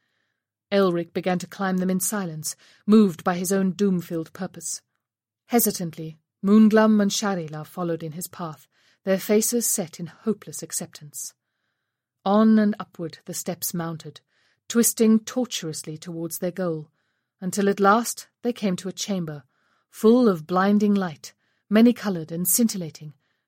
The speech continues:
which did not penetrate outwards at all, but remained confined to the room which housed it. Blinking, shielding his red eyes with his arm, Elric pressed forward and,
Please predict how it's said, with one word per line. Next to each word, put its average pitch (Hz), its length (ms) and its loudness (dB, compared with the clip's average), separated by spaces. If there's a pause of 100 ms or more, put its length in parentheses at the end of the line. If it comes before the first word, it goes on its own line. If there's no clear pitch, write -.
(100)
which 202 220 -4
did 208 180 -4
not 226 320 0
penetrate 233 480 -4
outwards 180 420 -8
at 165 80 -6
all, 185 280 0 (280)
but - 140 -4
remained 208 360 4
confined 214 640 -2
to - 120 -8
the 226 120 -2
room 214 300 0
which 170 180 -12
housed 208 400 -12
it. - 200 -20 (2000)
Blinking, 226 460 0 (400)
shielding 220 540 2
his 175 180 -10
red 202 160 4
eyes 180 320 2
with 165 80 -10
his 170 160 -4
arm, 170 280 -4 (360)
Elric 233 460 2
pressed - 280 -4
forward 180 520 -4
and, 185 300 -6